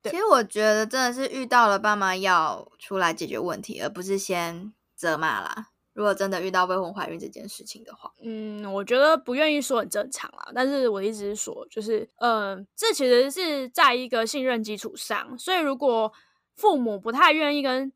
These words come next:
Speaker 1: 小孩讨论这些事情，或者说面对这件事情应该怎么解决的话，我觉得其实蛮可惜的。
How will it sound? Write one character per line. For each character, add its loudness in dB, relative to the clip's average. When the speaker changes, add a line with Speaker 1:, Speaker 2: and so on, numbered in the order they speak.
Speaker 1:
小 0
孩 2
讨 -4
论 -2
这 2
些 0
事 -4
情， -6
或 2
者 0
说 -4
面 -2
对 0
这 -6
件 -2
事 -6
情 -6
应 -6
该 -2
怎 -12
么 -14
解 -12
决 -14
的 -8
话， 2
我 -4
觉 -2
得 4
其 -6
实 -8
蛮 -10
可 -12
惜 -10
的。 -18